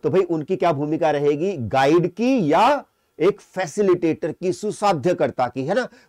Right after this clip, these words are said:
बच्चों के लिए जो है फैसिलिटीज प्रोवाइड करना है, उनके लिए साधन जुटाना है, वो जिस भी प्रकार से सीख सकते हैं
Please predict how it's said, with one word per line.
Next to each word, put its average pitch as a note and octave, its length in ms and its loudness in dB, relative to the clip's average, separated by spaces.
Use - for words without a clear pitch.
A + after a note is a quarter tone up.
बच्चों F3 340 0
के D#3 160 0
लिए D#3 220 2
जो D#3 140 0
है F3 120 2
फैसिलिटीज F3 680 -4
प्रोवाइड D#3 380 0
करना C#3+ 320 -4
है, C#3+ 260 -2
उनके D#3 240 0
लिए D#3+ 160 2
साधन D3 360 0
जुटाना D3 480 -2
है, C#3+ 320 -2
वो G#3+ 80 4
जिस F3 320 -2
भी F#3+ 260 0
प्रकार B3 420 2
से G3+ 140 0
सीख F#3+ 220 -6
सकते G#3 340 -2
हैं F3 240 0